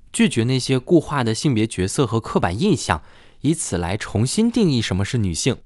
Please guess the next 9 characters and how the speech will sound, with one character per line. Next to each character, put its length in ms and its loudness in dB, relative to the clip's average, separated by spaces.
以 100 2
上 220 2
解 160 2
读 340 2
整 220 0
合 280 0
自 520 2
Alex 380 -2
Wood 360 6